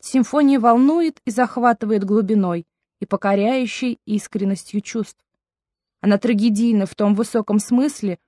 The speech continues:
на который обращал внимание ещё Аристотель, утверждая, что трагедия возвышает душу человека.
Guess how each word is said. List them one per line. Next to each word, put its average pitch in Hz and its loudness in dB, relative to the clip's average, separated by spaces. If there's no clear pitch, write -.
на 196 -2
который 220 2
обращал 214 0
внимание 247 4
ещё 240 0
Аристотель, 214 -2
утверждая, 202 0
что 196 -6
трагедия 208 0
возвышает 190 -4
душу 196 -6
человека. 202 -6